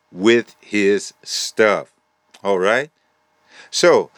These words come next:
that brings us to wisdom key number three. Wisdom key number three says, "Money is not the blessing. The power to get money is the blessing."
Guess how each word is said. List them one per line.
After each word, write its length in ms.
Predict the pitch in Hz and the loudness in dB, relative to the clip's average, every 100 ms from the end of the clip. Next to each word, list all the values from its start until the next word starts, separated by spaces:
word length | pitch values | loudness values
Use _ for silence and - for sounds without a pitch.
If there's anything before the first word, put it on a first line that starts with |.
| - - | -16 -2
that 320 | 180 - 135 | 0 -2 -2
brings 300 | 170 160 135 | -2 -2 -2
us 160 | 151 | -2
to 140 | - 135 | -2 -4
wisdom 560 | 113 143 131 - 131 | 0 0 0 -4 -4
key 400 | 117 - 131 127 | -6 -6 -4 -4
number 400 | 117 107 113 110 | -6 -6 -2 -2
three. 540 | 104 - 113 110 85 65 _ _ _ _ _ _ | -4 -6 -4 -2 -4 -8 _ _ _ _ _ _
Wisdom 460 | 123 165 233 180 175 | 0 2 2 -2 -6
key 200 | - 190 | -6 -6
number 260 | 156 151 131 | -4 -4 -4
three 280 | - 175 | -2 -4
says, 520 | 147 - 107 107 120 - _ _ _ _ - | -4 -4 -2 -2 -4 -16 _ _ _ _ -14
"Money 600 | 110 139 196 220 233 214 | -6 0 0 0 -2 0
is 180 | 135 | -2
not 340 | 117 123 160 - - | -4 -4 -4 -4 -8
the 100 | 139 | -6
blessing. 600 | 143 151 143 107 73 _ _ _ _ _ _ _ _ _ _ | 0 0 -2 -10 -16 _ _ _ _ _ _ _ _ _ _
The 140 | 127 | -2
power 440 | 123 147 165 151 143 | -2 -2 0 0 -4
to 180 | - 120 | -4 -8
get 440 | 82 - 226 - | _ -2 -2 -4
money 440 | 117 107 80 71 _ _ _ _ _ | -8 -8 -8 -18 _ _ _ _ _
is 320 | 131 123 87 | -2 0 -2
the 140 | - 98 | -4 -4
blessing." 520 | 107 101 - - | -2 -4 -4 -14